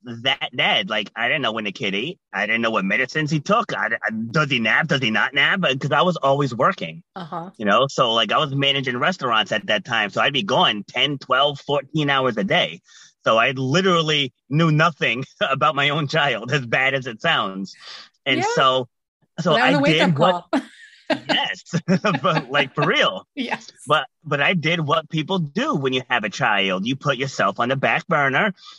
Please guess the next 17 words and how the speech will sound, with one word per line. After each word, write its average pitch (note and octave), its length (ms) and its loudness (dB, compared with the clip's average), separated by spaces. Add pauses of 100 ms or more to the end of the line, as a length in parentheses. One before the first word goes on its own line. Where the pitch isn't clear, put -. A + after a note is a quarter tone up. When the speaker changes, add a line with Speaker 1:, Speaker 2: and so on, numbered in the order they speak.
Speaker 2:
Mm-hmm. F3+ 140 -12
Speaker 1:
and A#2+ 180 2
you B2+ 160 2
prioritize B2+ 1000 0
the C3+ 120 -4
child. B2+ 540 -2 (520)
But - 160 2
little F3 280 2 (200)
did E3+ 200 2
I D#3+ 300 4 (300)
come F#3 220 0
to D#3+ 80 0
find E3+ 260 0
out E3 300 0
that D3+ 180 2
idea C#3 380 0
sucks - 640 -6